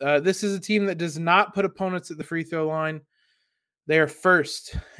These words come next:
in the Big Ten in not letting opponents get to the free throw line. Uh, but outside of that,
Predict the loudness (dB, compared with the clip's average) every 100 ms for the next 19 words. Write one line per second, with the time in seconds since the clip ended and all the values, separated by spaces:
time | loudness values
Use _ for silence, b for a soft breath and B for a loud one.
0 | -14 -8 -2 -2 -4 -8 -8 -8 -8 -8
1 | -2 -2 -2 -4 -4 -4 -6 -8 -8 -8
2 | -6 -8 -8 -14 -10 -6 -6 -4 -4 -2
3 | -4 -4 -6 -12 _ _ _ _ _ -4
4 | -2 0 -4 -8 0 4 4 4 0 0
5 | 0 2 0 2 2 4 2 0